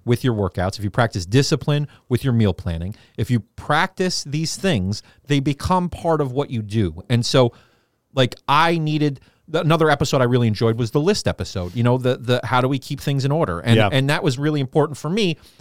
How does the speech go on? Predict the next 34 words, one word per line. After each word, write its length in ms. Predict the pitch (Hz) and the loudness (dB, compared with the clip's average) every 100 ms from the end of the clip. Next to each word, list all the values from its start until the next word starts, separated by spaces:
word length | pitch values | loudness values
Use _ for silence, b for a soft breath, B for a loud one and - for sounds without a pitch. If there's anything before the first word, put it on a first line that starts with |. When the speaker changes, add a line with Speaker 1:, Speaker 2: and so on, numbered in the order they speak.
| - | -8
Speaker 1:
because 180 | 151 156 | -2 -2
I 60 | |
keep 180 | - 185 | -2 -2
everything 260 | 160 156 156 | -2 0 0
in 60 | |
my 80 | 143 | 0
brain. 380 | 127 165 123 80 b b b - | 0 0 0 -4 b b b 0
And 240 | 135 131 - | 0 0 -4
y-, 140 | 156 147 | -16 -8
you 240 | 151 165 190 | 2 2 4
pointing 400 | - 160 156 190 | 2 2 0 2
out, 280 | 202 147 - b - | 2 0 -2 b -2
like, 200 | 135 - b _ | -2 -2 b _
that's 220 | 135 147 | -2 0
not 200 | 165 160 | 0 0
the 60 | 143 | 0
place 280 | - 226 - | 0 0 0
for 140 | 113 | -2
that, 240 | 92 101 127 | 0 0 0
and 140 | 123 | 0
the 60 | 120 | 0
studies 400 | - 175 175 151 | 0 2 2 2
actually 280 | 139 - 123 | 0 0 -2
show 280 | - 170 156 | 2 2 4
that's 240 | 135 - | 2 0
actually 320 | 139 - 127 | -4 0 0
a 60 | 113 | 0
terrible 520 | - 175 226 156 104 | 0 4 4 4 2
way 220 | 92 92 | 2 0
to 120 | - | -2
keep 180 | 90 104 | -4 -4
track 260 | - 107 98 | 0 0 0
of 60 | |
stuff, 280 | - 107 165 | 0 0 0